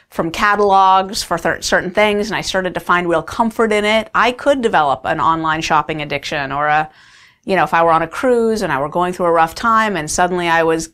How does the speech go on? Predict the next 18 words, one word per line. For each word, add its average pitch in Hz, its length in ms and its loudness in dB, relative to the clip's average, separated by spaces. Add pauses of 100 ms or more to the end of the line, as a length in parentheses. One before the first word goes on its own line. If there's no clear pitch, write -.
(180)
you 190 140 -2
know, 170 100 0
gambling 190 540 2
in 180 60 -2
the 175 80 -4
casino, 226 720 -2
I 202 140 2
could 220 240 0
develop 170 460 -2 (320)
a 185 60 -4
gambling 156 400 0
addiction. - 500 -8 (380)
But 185 180 2
knock 185 180 2
on 202 160 0
wood, 208 420 2 (180)
um, 175 400 4
without, 196 760 2